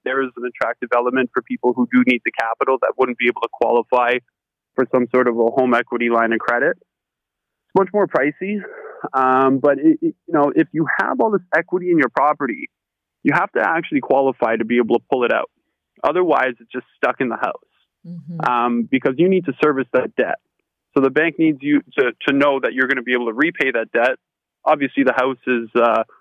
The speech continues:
Speaker 1: is the secure asset, which is in place in case you don't, but you still have to qualify. So it is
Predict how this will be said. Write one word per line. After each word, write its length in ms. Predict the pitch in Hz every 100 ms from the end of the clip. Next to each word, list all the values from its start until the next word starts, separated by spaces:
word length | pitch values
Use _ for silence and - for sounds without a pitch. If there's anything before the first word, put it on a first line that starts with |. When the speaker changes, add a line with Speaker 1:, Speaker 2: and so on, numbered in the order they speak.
| _ _ -
Speaker 1:
is 140 | 123 120
the 80 | -
secure 340 | 131 - 135 123
asset, 420 | 123 123 131 117
which 160 | 113 -
is 120 | 120
in 120 | 117
place 280 | - 127 123
in 100 | 123
case 220 | 120 120 -
you 100 | 113 -
don't, 360 | 190 165 - - _ _ _ _ _
but 100 | 156
you 60 | 160
still 140 | 180
have 100 | 165
to 60 | -
qualify. 540 | - 123 117 - 73 - -
So 100 | 151
it 160 | 160 180
is 220 | 214